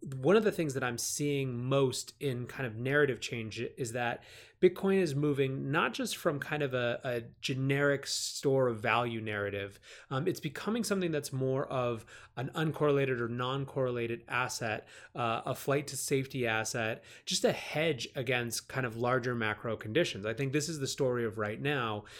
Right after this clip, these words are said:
um, is you're seeing the financial markets as they watch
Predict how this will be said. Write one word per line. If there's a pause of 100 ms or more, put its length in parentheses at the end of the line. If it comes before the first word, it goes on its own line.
(140)
um,
is
you're
seeing
the
financial
markets
as
they
watch